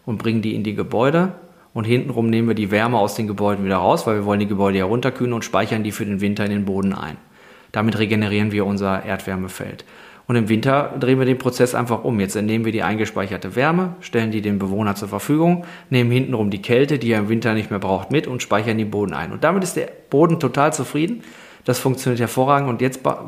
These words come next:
bauen wir im Sinne einer Win-Win-Situation einen Kreislauf, ein resilientes System, was immer wieder funktioniert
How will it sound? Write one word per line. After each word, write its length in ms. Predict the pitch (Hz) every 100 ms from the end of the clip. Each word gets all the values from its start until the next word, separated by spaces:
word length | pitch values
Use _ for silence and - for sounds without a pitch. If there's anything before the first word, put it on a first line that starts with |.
| -
bauen 260 | 117 139
wir 160 | 127 127
im 160 | 117
Sinne 240 | 110 127 135
einer 320 | 117 110 104
Win-Win-Situation 1000 | 113 110 127 139 123 127 123 - 120 120 - - - -
einen 200 | 104 101
Kreislauf, 800 | - 98 135 135 131 135 139 - - -
ein 180 | - 107
resilientes 720 | 110 113 107 98 120 143 139
System, 560 | 120 - - 117 123 131 - -
was 160 | 107 -
immer 240 | 147 143
wieder 160 | 123 120
funktioniert 680 | 117 101 - 101 113 127